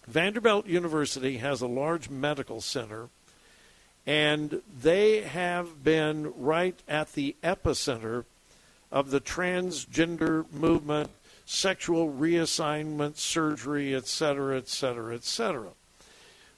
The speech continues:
Well, the state passed a law, and the governor signed it into law prohibiting those procedures.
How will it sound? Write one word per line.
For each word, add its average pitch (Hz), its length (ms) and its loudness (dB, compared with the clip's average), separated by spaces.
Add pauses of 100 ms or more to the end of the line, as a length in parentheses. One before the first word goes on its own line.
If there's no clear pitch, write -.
Well, 170 180 6
the 156 160 2
state - 800 0 (840)
passed 165 420 2
a 160 60 2
law, 160 680 2
and 147 180 -2
the 139 60 -2
governor 170 480 0
signed 202 480 -2
it 147 240 0
into 202 500 -2
law 120 400 -2
prohibiting 202 720 0 (200)
those 131 360 2
procedures. 117 920 -6